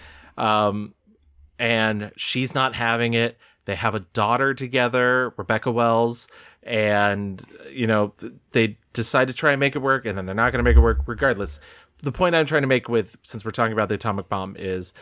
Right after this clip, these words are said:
Orson Welles said, you know, Rita Hayworth could get mad,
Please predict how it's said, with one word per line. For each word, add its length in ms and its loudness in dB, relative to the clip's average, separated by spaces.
Orson 380 0
Welles 240 4
said, 380 2
you 80 -2
know, 260 0
Rita 260 0
Hayworth 500 0
could 260 0
get 220 0
mad, 380 -8